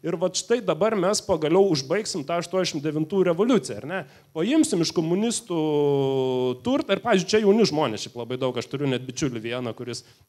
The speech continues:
<laughs> mes kam butu dalinomės, išvažiavo dabar revoliucijos daryti į Varšuvą, grįžo jis, bičiulis lenkas. Tai va, e, jie dabar nori tą užbaigti, kas jų nuomonė aštuoniasdešimt devintais metais, ar ne, žmonės sąmoningai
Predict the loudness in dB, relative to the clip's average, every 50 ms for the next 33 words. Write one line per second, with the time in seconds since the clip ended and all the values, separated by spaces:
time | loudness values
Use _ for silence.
0 | -8 -6 -4 -4 -4 -4 -8 -10 -10 -12 -16 -16 -12 -8 -8 -6 -6 -6 -6 -4
1 | -4 -4 -4 -6 -8 -12 -12 -12 -10 -10 -8 -4 -2 -2 -2 -2 -4 -4 -4 -2
2 | -2 -2 -2 -2 -4 -6 -6 -4 -2 0 0 0 0 0 -2 -4 -6 -6 -8 -6
3 | -8 -8 -10 -12 -14 -14 -12 -10 -6 -6 -4 -2 -2 -2 -4 -4 -10 -14 -14 -16
4 | -16 -14 -14 -14 -14 -14 -16 -12 -12 -12 -10 -8 -4 -4 -4 -4 -4 -8 -12 -12
5 | -12 -12 -12 -12 -12 -12 -14 -14 -16 _ _ _ _ _ -16 -12 -10 -8 -6 -6
6 | -6 -6 -8 -8 -8 -8 -6 -8 -10 -12 -14 -14 -12 -10 -10 -10 -10 -12 _ -20
7 | -20 -20 -16 -8 -4 -2 0 0 -2 -4 -8 -20 -20 _ _ _ _ _ _ _
8 | _ _ _ -8 -4 0 2 4 4 4 4 2 2 4 4 4 4 4 4 4
9 | 6 4 4 4 2 0 0 0 0 0 2 2 0 0 0 0 0 0 -2 -2
10 | -6 -8 -6 -6 -6 -6 -4 -4 -2 0 2 2 2 0 0 0 0 0 -2 -2
11 | -4 -2 -2 -2 0 0 -2 -2 0 0 0 0 0 0 0 -2 -2 -2 -2 -2
12 | -2 -2 -2 -2 -2 -4 -2 -2 -2 -4 -2 -4 -4 -4 -4 -6 -8 -18 -20 _
13 | -10 -4 0 0 2 2 2 0 0 0 0 0 2 0 0 0 -2 -2 -2 -2
14 | -2